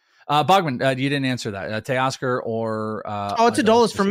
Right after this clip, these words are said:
Speaker 2: me. I, I'm higher. I'm second highest i-, in E C R. So i-, it's easily Adolis for me. But I, I love Teoscar too. I like both these guys. Um, but I knew you were, th-, the reason I picked this one is 'cause I knew you were Teoscar and I was Adolis.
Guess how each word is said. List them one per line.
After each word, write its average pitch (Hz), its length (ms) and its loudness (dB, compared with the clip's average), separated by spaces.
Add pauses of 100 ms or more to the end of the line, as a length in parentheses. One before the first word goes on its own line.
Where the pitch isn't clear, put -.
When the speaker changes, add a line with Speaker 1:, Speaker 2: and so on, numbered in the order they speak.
(100)
Speaker 2:
me. 160 160 2
I, 151 280 4
I'm 170 320 2
higher. 147 600 4
I'm 127 220 -2
second 160 280 0
highest 139 400 -2 (320)
i-, 123 40 -6
in 120 420 0
E 127 160 -4
C 117 220 -2
R. 90 260 -2 (100)
So 90 400 -4 (100)
i-, 113 60 -12
it's 113 480 -6
easily 160 380 2
Adolis 110 280 -2
for 113 200 -6
me. 110 160 -4 (160)
But 151 100 -2
I, 165 260 2
I 160 140 2
love 151 360 2
Teoscar 151 540 0
too. 151 220 -2
I 113 120 -4
like 123 240 -2
both 131 220 -6
these 113 200 -8
guys. 135 440 0 (360)
Um, 110 440 -6
but 135 140 -2
I 135 120 2
knew 151 340 0
you 160 200 2
were, 165 280 2 (100)
th-, 143 160 -10
the 156 180 0
reason 190 300 2
I 170 60 2
picked 247 240 0
this 160 160 -4
one 160 100 0
is 160 100 -4
'cause 131 120 -8
I 131 100 2
knew 143 160 0
you 139 180 0
were 139 120 2
Teoscar 135 420 0
and 110 100 -6
I 110 100 -4
was 110 180 -10
Adolis. 135 460 -2